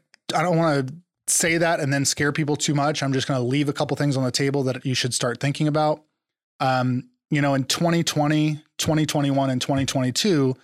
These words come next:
many of these groups made hundreds of millions of dollars, okay?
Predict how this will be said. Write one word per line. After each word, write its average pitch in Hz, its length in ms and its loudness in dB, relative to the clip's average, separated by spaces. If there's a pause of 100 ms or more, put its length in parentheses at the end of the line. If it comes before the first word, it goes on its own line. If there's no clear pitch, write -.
(480)
many 180 220 2
of 160 40 2
these 139 180 2
groups 135 260 -2
made 117 340 -4 (220)
hundreds 117 480 -2
of 107 60 -4
millions 98 280 -6
of 95 80 -10
dollars, - 400 -6 (160)
okay? 117 260 -2